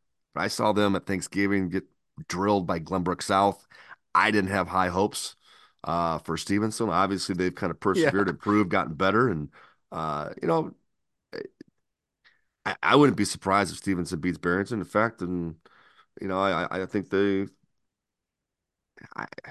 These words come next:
Speaker 1: I don't know. Are they favored, even though they're the four seed?
Speaker 2: No, I would have Barrington favored personally, but I, I've not seen Stevenson live. I actually watched them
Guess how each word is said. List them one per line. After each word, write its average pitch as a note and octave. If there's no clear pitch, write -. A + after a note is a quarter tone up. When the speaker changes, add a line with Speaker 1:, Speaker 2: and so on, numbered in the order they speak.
Speaker 1:
I G2
don't F#2
know. F#2
Are G2
they F#2
favored, C#3+
even A2+
though A#2
they're A#2+
the A2
four B2
seed? D#3
Speaker 2:
No, G#2+
I A2+
would G#2+
have F2
Barrington F#2
favored F2+
personally, F#2
but F2
I, D3+
I've G3+
not F#3+
seen F3+
Stevenson C3+
live. B2+
I A#2+
actually D#3+
watched B2+
them F3